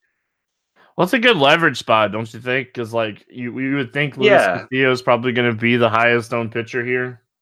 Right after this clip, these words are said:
Speaker 2: Yeah, I think if you do it, then you just commit and you just play, like, Baez because he's the best of them.
Speaker 1: Yeah.
Speaker 2: Like, he has the most,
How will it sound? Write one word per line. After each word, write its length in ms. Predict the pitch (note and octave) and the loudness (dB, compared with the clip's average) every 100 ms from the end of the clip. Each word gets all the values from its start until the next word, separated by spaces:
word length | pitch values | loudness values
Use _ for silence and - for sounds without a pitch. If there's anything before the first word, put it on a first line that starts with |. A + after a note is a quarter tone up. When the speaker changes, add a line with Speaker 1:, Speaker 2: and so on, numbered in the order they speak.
| _ _ _ _ | _ _ _ _
Speaker 2:
Yeah, 120 | G3 | -2
I 40 | G3+ | 0
think 160 | B3+ | 2
if 120 | G4 | 0
you 140 | D4 F#3 | 0 -2
do 240 | B2 D3+ | 2 4
it, 80 | G3+ | 4
then 140 | C#4+ | 4
you 80 | C#3 | 2
just 220 | B2+ C3 - | 2 -2 -6
commit 400 | C3+ B2 C#3 A2+ | 0 2 2 0
and 100 | A#2+ | -4
you 140 | A#2 | -4
just 380 | G#2 B2 - _ | -4 -6 -6 _
play, 360 | - B2+ A2+ | 0 0 0
like, 200 | A2 G2+ F#2 | -4 -6 -6
Baez 680 | G#2+ B2 D2+ - - - - _ | -4 -2 -4 -10 -16 -18 -20 _
because 280 | A#2 A#2+ | -8 -8
he's 200 | G2+ A#2+ | -4 -6
the 80 | G#2 | -6
best 560 | G2+ A2+ - - - _ _ - | -2 -2 -2 -18 -20 _ _ -8
of 160 | G2+ | -8
them. 200 | F#2 E2+ F#2 | -6 -10 -2
Speaker 1:
Yeah. 120 | A2 | 0
Speaker 2:
Like, 120 | G#2 | 0
he 60 | A#2 | -6
has 100 | G#2 | -8
the 60 | G#2 | -2
most, 360 | G#2 G2+ - | -2 -2 -10